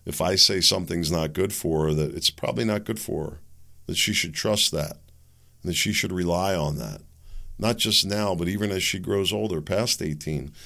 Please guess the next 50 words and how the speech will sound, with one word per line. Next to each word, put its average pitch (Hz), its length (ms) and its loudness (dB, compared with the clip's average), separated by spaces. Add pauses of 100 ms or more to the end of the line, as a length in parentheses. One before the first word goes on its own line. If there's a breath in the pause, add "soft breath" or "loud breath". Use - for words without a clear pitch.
(180 loud breath)
Not 156 160 0
that 160 120 2
I 147 40 4
want 123 180 4
to 110 60 0
control 110 460 2
her 113 100 4
life. 85 360 0 (540 soft breath)
You 92 100 -6
know, 90 160 0
I 98 60 0
don't 110 140 0
control 107 360 0
my 95 140 0
son's 98 440 2
life. 80 380 0 (460 loud breath)
I - 80 2
do - 180 2
worry 101 320 2
about 65 300 -6
my 64 140 -8
kids, 76 420 -2
more 104 220 0
than 120 120 0
I 71 220 -4
thought 78 260 0
I - 80 -2
would, 80 320 -2
by 50 180 -8
the 50 100 -8
way. - 240 -8 (1160 soft breath)
Anyway, 73 640 0 (1120)
I 101 100 2
went 104 180 4
on 85 160 2
for 76 160 0
a 71 60 2
while 71 360 0
about 69 280 -4
that 71 160 -6
story. 69 500 0
I 107 80 -4
got 127 160 0
some 78 180 2
other 80 180 -2
stuff 76 280 0
to 78 100 -6
talk 73 300 -2
about, 71 400 -4
but, 73 200 -4